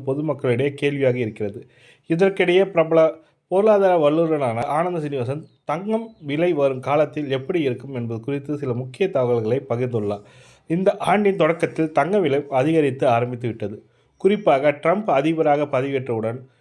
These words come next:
தங்க விலை புதிய உச்சத்தை தொட்டது. மேலும் சில வாரங்களில் அவர்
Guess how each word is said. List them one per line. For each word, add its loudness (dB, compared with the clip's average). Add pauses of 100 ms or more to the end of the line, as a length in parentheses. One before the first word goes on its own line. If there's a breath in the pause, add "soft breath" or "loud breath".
(140 soft breath)
தங்க 0
விலை 2
புதிய 0
உச்சத்தை -4
தொட்டது. -10 (320)
மேலும் 2
சில 4
வாரங்களில் 2
அவர் 2